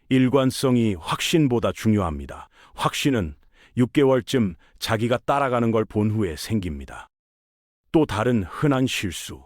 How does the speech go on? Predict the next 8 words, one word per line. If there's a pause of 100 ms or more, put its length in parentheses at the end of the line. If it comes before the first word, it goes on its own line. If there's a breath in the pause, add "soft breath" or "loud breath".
작은
지출에
집착하면서
큰
고정
비용은
무시하는
것.